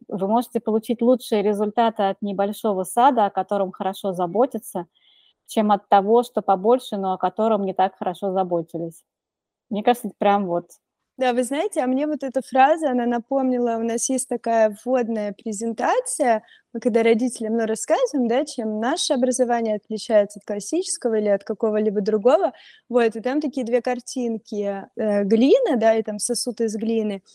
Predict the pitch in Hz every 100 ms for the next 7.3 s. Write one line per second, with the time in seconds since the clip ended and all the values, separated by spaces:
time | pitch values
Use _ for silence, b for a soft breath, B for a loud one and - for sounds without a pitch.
0 | b b 277 320 269 - 240 302 453 -
1 | 277 240 214 220 277 240 220 233 - 226
2 | - 208 196 - 247 247 247 208 196 -
3 | - 226 226 240 254 254 233 233 226 -
4 | - 214 240 - 233 233 - - 240 220
5 | - 202 262 440 - 240 220 247 247 208
6 | 190 247 247 233 - 226 220 - - 226
7 | 226 226 277